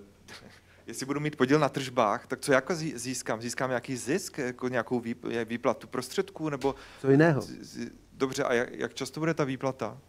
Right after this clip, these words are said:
Speaker 2: To záleží skutečně až na emisních podmínkách, aby se to stoprocentně lišit u jednotlivých emisí. Znova říkám,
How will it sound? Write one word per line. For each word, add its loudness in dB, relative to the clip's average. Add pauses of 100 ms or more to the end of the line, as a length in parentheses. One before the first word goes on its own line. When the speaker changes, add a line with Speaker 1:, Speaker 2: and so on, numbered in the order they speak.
(140)
Speaker 2:
To 8
záleží 10
skutečně 6
až 2
na 8
emisních 4
podmínkách, 8
aby 6
se 2
to 2
stoprocentně 4
lišit 4 (340)
u 8
jednotlivých 8
emisí. 2 (320)
Znova 12
říkám, 6